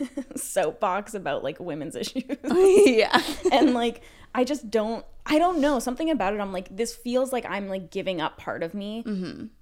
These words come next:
Speaker 1: permanently.
Speaker 2: Mm-hmm.
Speaker 1: And it's so, like, symbolically
Speaker 2: Yeah.
Speaker 1: odd to do, you know? Like, and now I feel so weird about it.
Speaker 2: Yeah, I knew very young I didn't wanna change my last name.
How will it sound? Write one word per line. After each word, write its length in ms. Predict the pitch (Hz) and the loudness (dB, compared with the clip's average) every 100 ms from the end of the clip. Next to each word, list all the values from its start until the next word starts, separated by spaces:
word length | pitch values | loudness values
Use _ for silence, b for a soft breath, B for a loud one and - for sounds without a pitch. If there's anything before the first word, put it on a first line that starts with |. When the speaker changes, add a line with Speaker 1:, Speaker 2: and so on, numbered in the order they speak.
| - | -18
Speaker 1:
permanently. 840 | - 226 214 165 - 113 104 208 | -6 -4 -4 -4 -8 -10 -10 -10
Speaker 2:
Mm-hmm. 360 | 202 175 92 214 _ - _ - | -8 -8 -10 -12 _ -20 _ -4
Speaker 1:
And 120 | 233 | -2
it's 140 | 214 - | -2 -8
so, 420 | - - 214 214 | -12 -2 2 2
like, 380 | 202 196 170 - _ | 2 0 -2 -12 _
symbolically 1300 | - - 214 202 185 170 180 180 180 175 156 139 160 _ | -16 -8 -4 -4 -2 0 0 -2 -4 -6 -6 -6 -12 _
Speaker 2:
Yeah. 320 | - 170 - - _ _ - - - | -12 -10 -10 -14 _ _ -20 -20 -8
Speaker 1:
odd 560 | 196 175 120 123 180 - | -2 0 0 -2 -6 -10
to 100 | 226 | -10
do, 360 | 180 165 110 165 | -6 -4 -4 -6
you 140 | 202 190 | -6 -6
know? 280 | 160 190 190 | -4 -4 0
Like, 360 | 190 - - - | -2 -2 -14 -10
and 280 | 175 180 170 | -8 -8 -8
now 180 | 170 | -8
I 120 | 180 170 | -8 -8
feel 320 | - 147 160 | -8 -8 -8
so 220 | - 151 | -8 -8
weird 200 | 135 170 | -6 -8
about 220 | - 64 | -10 -10
it. 180 | - - _ B B B B B _ _ - | -12 -14 _ B B B B B _ _ -4
Speaker 2:
Yeah, 320 | 233 190 156 | 4 6 6
I 520 | 202 220 269 311 - - _ _ - | 6 6 4 0 -4 -10 _ _ -4
knew 280 | 226 220 196 | 0 0 2
very 260 | 190 180 | 2 2
young 240 | 175 170 170 | 0 -2 -2
I 80 | 160 | -4
didn't 260 | 160 139 | -4 -4
wanna 200 | 135 127 | -4 -6
change 280 | - 85 - | -6 -10 -10
my 120 | 151 | -8
last 240 | 117 - - | -8 -8 -12
name. 280 | - 208 | -10 -10